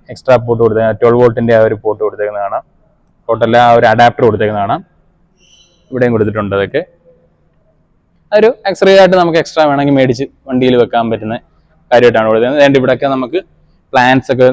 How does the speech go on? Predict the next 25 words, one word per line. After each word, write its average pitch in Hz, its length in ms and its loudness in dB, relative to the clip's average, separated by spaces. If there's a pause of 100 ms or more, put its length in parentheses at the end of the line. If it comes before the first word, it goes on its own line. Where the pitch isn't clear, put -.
(340)
ആ 123 120 0
ഒരു 127 100 2 (140)
ലൈവ് 120 260 2
പ്ലാന്റ്സ് 127 380 -2
കൊടുത്തേക്കുന്നത് 117 460 -2
കാണാം. 120 240 -6
ഇവിടെ 113 160 -4
എല്ലാം 113 200 -6 (360)
നല്ലതായിട്ട് 120 420 -2
അതെല്ലാം 123 380 0 (580)
മെയിൻറ്റെയിൻ 151 380 4 (100)
ചെയ്തിട്ടുണ്ട്. 123 480 -2 (1300)
പിന്നെ 190 140 -2
ഇങ്ങോട്ട് 185 240 4
വന്നു 180 160 4
കഴിഞ്ഞാൽ 165 300 4 (1800)
ഒരു 151 120 2 (340)
ലൈറ്റിംഗ് 143 420 -2 (280)
ഉള്ള 104 180 -4
നല്ല 113 140 -6 (100)
ഭംഗിയുണ്ട് 113 440 -6
ഒരു 101 120 -10
സ്റ്റാൻഡ് 110 400 -2
കാണാൻ. 107 260 -4 (2500)
ഇത് 165 80 0